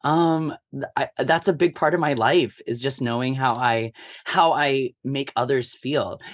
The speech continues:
If theater is about making, how, about trying to elicit emotion from someone, and I, as a director, my main part of that project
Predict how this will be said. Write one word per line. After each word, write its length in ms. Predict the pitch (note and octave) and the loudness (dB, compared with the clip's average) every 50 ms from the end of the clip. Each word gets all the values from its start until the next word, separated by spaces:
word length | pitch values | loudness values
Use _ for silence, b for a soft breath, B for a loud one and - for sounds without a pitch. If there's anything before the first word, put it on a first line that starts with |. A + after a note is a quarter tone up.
| B B - | B B -2
If 240 | D3+ D3+ D3+ - | 0 0 0 -2
theater 420 | - - - D3+ D3+ E3 E3+ F#3 F3+ | -8 -6 -4 -2 2 4 4 6 6
is 160 | E3+ D#3 C#3+ | 4 4 2
about 280 | D3+ C3 C3 C3 A#2+ A#2+ | 2 2 2 2 2 2
making, 280 | B2+ B2+ B2+ - B2 - | 0 -2 -2 -6 -10 -12
how, 460 | - - C3+ B2+ B2+ B2 A#2+ A#2+ A2+ - _ _ _ _ _ _ _ _ _ _ _ | -4 0 0 2 2 2 0 -2 -4 -8 _ _ _ _ _ _ _ _ _ _ _
about 340 | D3 D3 C#3+ C3 C#3 C3+ - | -2 0 2 2 2 2 -2
trying 360 | - - - C#3+ D3 D3 D3 C#3+ | -4 -4 -2 -2 -2 -2 -4 -6
to 200 | - - C3+ B2 | -6 -6 -6 -4
elicit 540 | A2+ G#2+ A2 A2+ A#2 A#2 - - A#2 G2+ | -4 -4 -2 -2 -2 -2 -4 -6 -6 -6
emotion 520 | G2+ G2 F#2+ F#2+ F2 D#2+ - - - - - | -6 -6 -6 -8 -10 -10 -12 -14 -14 -14 -14
from 180 | - - - | -14 -16 -16
someone, 440 | - - - - C#2+ B1+ - - C3 B2+ B B B B B - | -12 -12 -12 -12 -10 -10 -10 -10 -12 -12 B B B B B -4
and 120 | C#3 C3+ | -2 0
I, 240 | A2 A2 A#2 B2+ C3 | 2 2 2 2 0
as 120 | B2 A2+ A2 | 0 -2 -4
a 60 | G2 | -6
director, 500 | F2+ F#2 G2+ G2+ G2+ - - - F#2+ G2 | -4 -2 -2 -2 -2 -4 -6 -6 -6 -4
my 300 | G2+ G#2 G2+ G2+ G#2+ G#2+ | -2 0 0 0 0 0
main 260 | G#2+ G#2+ G#2 G#2 G2+ | -2 -2 -4 -6 -8
part 240 | - - G2+ G2 G2+ | -8 -8 -6 -4 -4
of 100 | G2 F#2 | -4 -2
that 200 | G2+ F#2 - - | -4 -4 -4 -6
project 500 | - G#2 F#2+ F#2 G2 G#2+ A2 G#2 - | -8 -8 -6 -6 -4 -6 -6 -8 -8